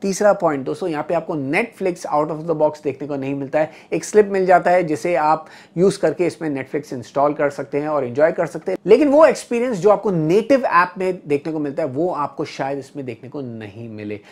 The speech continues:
तो ये तीन पॉइंट्स मुझे इस टीवी के इतने अच्छे नहीं लगे हैं। लेकिन जब हम प्राइसिंग की बात करते हैं,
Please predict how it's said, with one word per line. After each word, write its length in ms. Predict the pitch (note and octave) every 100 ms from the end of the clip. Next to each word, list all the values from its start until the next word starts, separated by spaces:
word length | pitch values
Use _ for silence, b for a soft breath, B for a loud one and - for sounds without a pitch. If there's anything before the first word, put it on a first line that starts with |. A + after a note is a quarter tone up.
| B
तो 60 | G3+
ये 80 |
तीन 280 | G#3 C4+ D4
पॉइंट्स 360 | A3+ G3+ G3+ D#3
मुझे 200 | D3+ F3
इस 260 | F3+ C#3+
टीवी 180 | D#3 D3+
के 100 | E3
इतने 260 | E3+ - E3
अच्छे 320 | C3+ - E3
नहीं 460 | C3+ A2+ A2+ C3 B2+
लगे 260 | A#2 A2
हैं। 300 | A2 G#2+ G2+ F3
लेकिन 280 | B3 D#4 G3
जब 220 | A3+ A#3
हम 240 | D#3+ G#3 G#3
प्राइसिंग 560 | - F3 G3+ G#3+ B3+
की 100 | A#3
बात 260 | E3 D#3+ D#3+
करते 300 | E3 C3 D#3
हैं, 140 | E3+